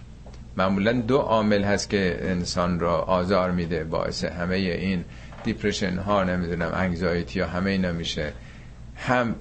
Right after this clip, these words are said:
ترسی است از بعضی چیزا، اتفاقات، و هم حزن و غصه‌ای از دست دادن منافعی هست. این دوتا عامل اصلیه که مرتب قرآن میگه که اگر در راه درست برین،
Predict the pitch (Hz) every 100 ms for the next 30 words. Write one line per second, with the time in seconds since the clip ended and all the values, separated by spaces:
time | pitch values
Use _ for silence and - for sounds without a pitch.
0 | - - 123 165 156 - 151 - - 117
1 | 107 101 117 123 120 117 - 117 104 107
2 | - 101 110 95 95 87 95 113 117 90
3 | 92 117 117 107 110 98 98 92 92 -
4 | 127 107 92 90 85 85 - 90 110 139
5 | 107 87 85 80 - 85 80 76 - -
6 | 147 127 117 135 - 104 104 120 120 92
7 | 92 - 123 117 120 113 - - - -
8 | - 101 110 113 110 - 139 120 110 104
9 | 101 120 113 107 104 104 87 98 95 95
10 | 90 90 92 95 92 98 95 - - 101
11 | 120 135